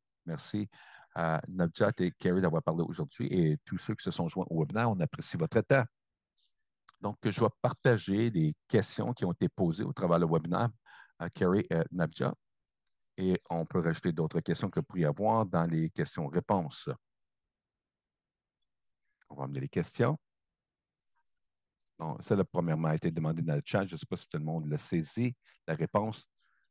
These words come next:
Donc, euh, les ressources chinoises sont disponibles en mandarin ou cantonais. Oui, donc nous avons les ressources disponibles dans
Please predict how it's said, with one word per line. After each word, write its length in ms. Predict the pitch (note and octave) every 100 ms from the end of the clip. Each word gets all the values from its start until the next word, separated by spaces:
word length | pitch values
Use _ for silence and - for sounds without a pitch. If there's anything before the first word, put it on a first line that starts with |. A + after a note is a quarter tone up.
| _ _ _ _ _
Donc, 160 | D#2 D2+ F2
euh, 180 | D#2+
les 160 | D#2+ D#2+
ressources 400 | E2+ - F#2 -
chinoises 400 | D#2+ - E2+ F2+
sont 120 | E2+
disponibles 640 | D#2+ - - E2+ E2+ F2 -
en 80 | E2
mandarin 440 | D#2 D#2+ D#2+ G#2 - -
ou 100 | E2+
cantonais. 540 | - E2+ D#2+ D2+ C#2 _ _ _ _ _ _ _ _ _ _ _ _ _ _ _ _ _ _ _ - _ _ _ _ _ _ _ _ _ _
Oui, 220 | E2+ A2+
donc 260 | A2+ F2 -
nous 240 | E2+ E2
avons 120 | F2 E2+
les 100 | D#2
ressources 540 | D#2+ - F#2+ - -
disponibles 840 | - D#2+ G2+ - F2 E2 G2 G2+ G2+
dans 300 | E2+ E2 E2